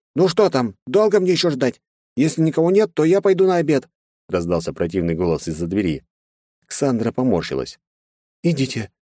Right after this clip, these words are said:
а то потом дожидаться её на рабочем месте можно до самого вечера. Я уже попадала на такой финт хвостом. И да, если у вас есть возможность сменить место жительства», она снова бросила взгляд на мою форму, «настоятельно рекомендую».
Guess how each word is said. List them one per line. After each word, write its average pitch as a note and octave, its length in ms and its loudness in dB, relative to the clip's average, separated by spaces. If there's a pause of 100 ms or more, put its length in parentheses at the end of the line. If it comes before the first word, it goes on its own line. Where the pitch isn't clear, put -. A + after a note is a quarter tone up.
а D3 60 -4
то E3 120 -4
потом C#3+ 540 -2
дожидаться D3 580 -2
её B2+ 140 2
на B2+ 120 0
рабочем C3+ 380 -4
месте D#3 280 -2
можно B2 320 -2
до B2 80 -6
самого C#3 320 -2
вечера. G2+ 400 -6 (520)
Я D#3 140 2
уже E3 160 0
попадала E3 480 -2
на A2+ 100 -2
такой A#2+ 240 -4
финт A#2 280 -4
хвостом. A#2+ 500 -6 (460)
И D3+ 80 0
да, C3 220 -2 (420)
если C#3 240 0
у C3 40 2
вас C3+ 200 -4
есть C3+ 160 -2
возможность A#2+ 480 -4
сменить B2+ 280 -4
место B2 260 -4
жительства», A#2 520 -4 (400)
она E2+ 240 0
снова F2+ 320 0
бросила E2 400 -2
взгляд E2+ 260 -4
на E2 80 -6
мою E2+ 180 -2
форму, D#2 380 -2 (360)
«настоятельно C#3+ 640 -2
рекомендую». G#2+ 640 -2